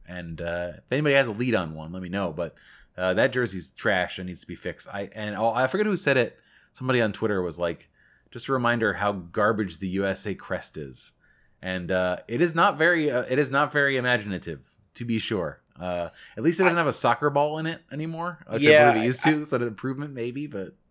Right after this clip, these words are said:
Speaker 2: I, I, I still, I still contend, yeah, and I think producer Brian said, "Better than the old crest, much better than the old crest." Um, I, I'm not, I, I think it's, I think it was a, it was, I saw it and I'm like, "Oh, that's a solid, a solid upgrade," um, in my opinion. But,
Speaker 1: The jersey or
Speaker 2: uh,
Speaker 1: the, or the crest?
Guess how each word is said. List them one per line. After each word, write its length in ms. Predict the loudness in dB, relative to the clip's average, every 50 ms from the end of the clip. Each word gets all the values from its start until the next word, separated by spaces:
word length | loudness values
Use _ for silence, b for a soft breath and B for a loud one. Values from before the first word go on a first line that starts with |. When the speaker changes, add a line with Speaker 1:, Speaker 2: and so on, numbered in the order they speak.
| _ b b b b b b b b 0
Speaker 2:
I, 120 | 0 0 6 6
I, 160 | 8 8 8 8
I 60 | 6 4
still, 300 | 6 4 4 4 4 6
I 140 | 6 4
still 260 | 4 4 4 2 2 2
contend, 460 | 2 -2 -2 0 2 2 2 2 2
yeah, 240 | 2 2 4 2 2
and 200 | -2 -2 -4 -4
I 40 |
think 160 | -4 -6 -4 0
producer 240 | 2 2 2 4
Brian 200 | 4 4 4 4
said, 140 | 2 -2 0
"Better 140 | 0 0 0
than 60 | 0 -2
the 80 | -2
old 120 | -4 -4 -4
crest, 220 | -6 -6 -4 -4
much 200 | -4 -4 -4 -4
better 180 | -4 -4 -4 -6
than 160 | -8 -10 -10
the 100 | -10 -10
old 180 | -10 -10 -10
crest." 420 | -10 -10 -10 -10 -10 -12 -12 -14 _ -8
Um, 240 | -6 -4 -4 -4 -6
I, 120 | -8 -8 -2 -2
I'm 100 | 4 6
not, 160 | 6 6 6
I, 240 | 6 4 6 6 4
I 40 | 2
think 140 | 2 -2
it's, 140 | -4 -6 -6 -2 2
I 80 | 2 4
think 160 | 4 2 0
it 80 | 0 -2
was 140 | -2 -4
a, 160 | -4 -6 -8 b b b b b b b b -2
it 100 | 2 4
was, 180 | 4 4 6 4
I 100 | 2 4
saw 200 | 6 6 6 6
it 20 |
and 60 | 4 0
I'm 40 |
like, 140 | -4 0 2
"Oh, 80 | 2 4
that's 180 | 4 0 -2
a 40 | -2
solid, 560 | -4 -2 0 2 2 2 0 0 -4 -6 -10 -14 _ -10
a 60 | -8
solid 380 | -6 -4 -4 -4 -2 -2 -2 -2
upgrade," 440 | -4 -6 -8 -10 -12 -12 -14 -16 -18 _ _ _ -16
um, 440 | -14 -14 -12 -12 -12 -14 -16 -16 -20 _ _
in 120 | -10 -8 -6
my 140 | -4 -4 -4
opinion. 420 | -6 -8 -14 -16 -16 -18 -20 -20 -20 _ _ _
But, 200 | -16 -14 -14 -18 _ _
Speaker 1:
The 80 | -6 -2
jersey 400 | 0 2 2 2 2 2 4 4
or 40 | 4
Speaker 2:
uh, 20 | 4
Speaker 1:
the, 240 | 4 2 2 2
or 120 | 2 0 0
the 200 | 0 -2 -4 -4
crest? 500 | -4 -2 -2 -2 -2 -4 -10 -18 -20